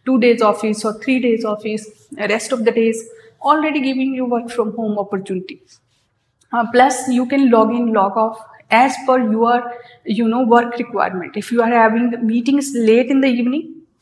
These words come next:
then you can log in at that time. In the morning, if you have free time, you can be flexible according to that. So now, what skills needed for a work from home? The best skill is good communication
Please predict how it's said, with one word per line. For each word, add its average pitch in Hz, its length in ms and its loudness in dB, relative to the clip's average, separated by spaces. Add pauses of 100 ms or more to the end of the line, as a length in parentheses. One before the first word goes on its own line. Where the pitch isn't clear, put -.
(340)
then 226 260 2
you 226 140 0
can 233 420 -2 (100)
log 214 220 4
in 214 160 0
at 208 160 0
that 196 240 -2
time. 202 220 0
In 208 80 -2
the 208 80 -2
morning, 208 480 0
if 208 120 -6
you 214 120 0
have 208 260 -6
free 233 240 -4
time, 196 300 -2 (380)
you 254 360 -2
can 233 300 4
be 311 280 -4
flexible 233 540 -2
according 196 460 -4
to 190 100 -10
that. - 300 -10 (400)
So - 160 -4
now, 370 400 -2
what 269 340 2 (260)
skills 370 480 0
needed 220 440 2
for 202 180 -2
a 196 60 -4
work 190 280 -4
from 185 220 -6
home? 233 240 -14 (640)
The 277 120 -4
best 294 380 -2
skill 233 320 -4 (420)
is 277 480 -4
good 240 240 0
communication 202 600 -4